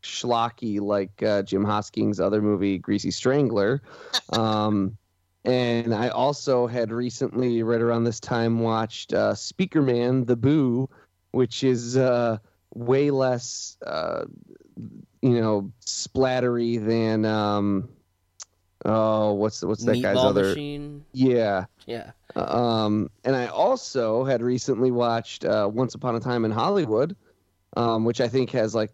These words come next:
Speaker 1: some of the most sweet and heartwarming stuff in any Tarantino movie. If you get on that train where you're watching all these, um, shockingly, uh, digestible and heartwarming movies from guys who usually peddle schlock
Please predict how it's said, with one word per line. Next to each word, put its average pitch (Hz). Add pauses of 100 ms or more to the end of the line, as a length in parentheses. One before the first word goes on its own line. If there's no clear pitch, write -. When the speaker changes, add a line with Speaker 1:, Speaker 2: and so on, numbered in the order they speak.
(120)
Speaker 1:
some 120
of 117
the 117
most 117 (160)
sweet 127 (160)
and 113
heartwarming 117
stuff -
in 107
any 113
Tarantino 113
movie. 110 (380)
If -
you 214
get 262
on 165
that 175 (420)
train 143
where 139
you're 120
watching 131
all 131
these, 123
um, 107 (800)
shockingly, 131 (240)
uh, 71
digestible 120
and 107
heartwarming 120
movies 113
from 117
guys 110
who 117
usually 113
peddle 110
schlock 107